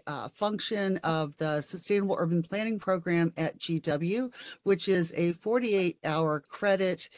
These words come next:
uh, urban planning master's degree that's fully accredited by the Planning Accreditation Board. Th-, it's, I'm Sandra Whitehead, and I am the program director as well as a, uh, associate professor here.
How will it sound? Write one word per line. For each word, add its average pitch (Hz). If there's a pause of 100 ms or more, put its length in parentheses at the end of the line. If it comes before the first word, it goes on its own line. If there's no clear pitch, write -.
(340)
uh, 139
urban 196
planning 165
master's 170
degree 156
that's 143
fully 220
accredited 170
by 143
the 156
Planning 165
Accreditation 147
Board. - (1040)
Th-, 196 (100)
it's, 185
I'm 190
Sandra 175
Whitehead, 190
and 180
I 160
am 160
the -
program 208
director 175 (340)
as 165
well 170
as 151
a, 143
uh, 135
associate 170
professor -
here. 71